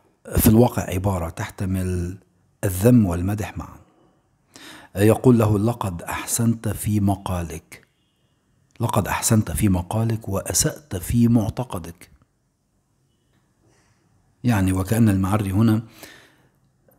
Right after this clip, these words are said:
يعني إما أنه يستحسن شعر بشار من حيث هو شعر ويذم بالمضمون،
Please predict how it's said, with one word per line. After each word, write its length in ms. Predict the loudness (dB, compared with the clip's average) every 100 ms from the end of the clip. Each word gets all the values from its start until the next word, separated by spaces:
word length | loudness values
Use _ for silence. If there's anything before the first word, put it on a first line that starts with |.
| _ _ -6
يعني 280 | 0 4 8
إما 200 | 8 8
أنه 260 | 4 4
يستحسن 800 | 0 -2 -4 -8 -8 -8 -8 -10
شعر 300 | -8 -6 -6
بشار 440 | -6 -6 -2 0 0
من 120 | -2
حيث 280 | -4 -6 -6
هو 120 | -6
شعر 380 | -4 -2 -2 -4
ويذم 760 | -4 -6 -6 -4 -4 0 2
بالمضمون، 640 | 0 -2 -4 0 2 2